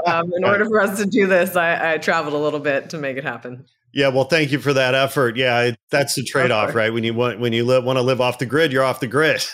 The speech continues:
Speaker 2: <laughs>
Speaker 1: Mm-hmm.
Speaker 2: Right?
Speaker 1: And
Speaker 2: I
Speaker 1: it's
Speaker 2: mean,
Speaker 1: amazing. And,
Speaker 2: yeah.
Speaker 1: you know, it's, <laughs> yeah.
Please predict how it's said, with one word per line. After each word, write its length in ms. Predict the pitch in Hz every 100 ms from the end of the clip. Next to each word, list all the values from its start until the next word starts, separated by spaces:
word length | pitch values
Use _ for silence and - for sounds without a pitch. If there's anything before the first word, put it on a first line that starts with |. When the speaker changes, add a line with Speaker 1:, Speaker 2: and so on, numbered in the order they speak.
| -
Speaker 2:
<laughs> 120 | 220 - 190 - 180
Speaker 1:
Mm-hmm. 340 | 180 185 -
Speaker 2:
Right? 120 | 151
Speaker 1:
And 140 | 151 208
Speaker 2:
I 40 |
Speaker 1:
it's 140 | 202 196
Speaker 2:
mean, 260 | 170 165 160
Speaker 1:
amazing. 320 | 165 165 160
And, 140 | 156
Speaker 2:
yeah. 180 | 151 131
Speaker 1:
you 100 | 165
know, 200 | 147 139
it's, 180 | 147 - -
<laughs> 400 | 147 - 453 453
yeah. 460 | 233 190 208 -